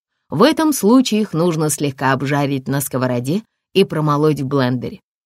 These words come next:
И после этого сварить. Тогда каша получится желтой, яркой, с особым привкусом. Не ждите, что это блюдо понравится всем.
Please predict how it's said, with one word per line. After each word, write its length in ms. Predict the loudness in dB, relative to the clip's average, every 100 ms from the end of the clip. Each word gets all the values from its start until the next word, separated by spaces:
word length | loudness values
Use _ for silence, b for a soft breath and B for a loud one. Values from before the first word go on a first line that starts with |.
| _ _ -2
И 120 | -2
после 560 | 2 2 2 0 2 2
этого 240 | 0 -2
сварить. 560 | -2 -2 -2 -4 -6 -16 _ _
Тогда 300 | -4 -2 -2
каша 380 | -2 -4 -4 -4
получится 680 | 0 0 0 -4 -6 -4 -2
желтой, 580 | 0 0 -2 -4 -16 -16 _ _
яркой, 680 | -8 -2 -2 -2 -8 -16 -18 _
с 120 | -4 0
особым 480 | 0 0 0 -2
привкусом. 640 | -2 -2 -4 -6 -10 -10 -16 _ _ _ -4
Не 220 | 4 4
ждите, 460 | 4 4 2 2 -2
что 220 | 4 4
это 180 | 4 0
блюдо 340 | 0 0 0
понравится 680 | -2 -2 -2 -2 -4 -4 -8
всем. 400 | -8 -8 -8 -10